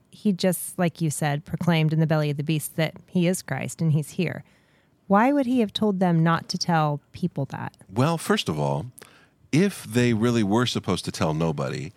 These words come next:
Speaker 2: uh, Matthew really messes up because he
Speaker 1: <laughs>
Speaker 2: wrote it down in the gospel for everyone to know.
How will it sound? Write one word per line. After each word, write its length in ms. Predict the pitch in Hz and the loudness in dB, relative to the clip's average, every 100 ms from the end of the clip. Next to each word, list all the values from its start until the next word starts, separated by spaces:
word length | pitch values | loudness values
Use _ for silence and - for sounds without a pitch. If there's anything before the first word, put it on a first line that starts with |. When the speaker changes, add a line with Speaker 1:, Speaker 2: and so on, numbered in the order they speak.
| _ - _ | _ -20 _
Speaker 2:
uh, 300 | 90 92 85 - | -2 0 0 0
Matthew 420 | 90 113 139 131 | 0 0 0 0
really 260 | 104 101 95 | 2 2 2
messes 420 | 95 80 85 90 | 0 -2 -2 0
up 180 | 76 64 | -2 -2
because 280 | 78 - - | 2 2 2
he 100 | 92 | -2
Speaker 1:
<laughs> 120 | 76 | 2
Speaker 2:
wrote 180 | 101 101 | 2 2
it 140 | 98 | 0
down 300 | 92 85 85 | 0 0 0
in 140 | 82 82 | -2 -4
the 60 | |
gospel 500 | 78 76 - - - _ _ _ _ | -2 -2 -2 -12 -16 _ _ _ _
for 220 | - 92 | -2 0
everyone 420 | 85 82 82 78 76 | 2 0 0 -2 -4
to 160 | - | -6
know. 280 | 73 67 - | -6 -6 -10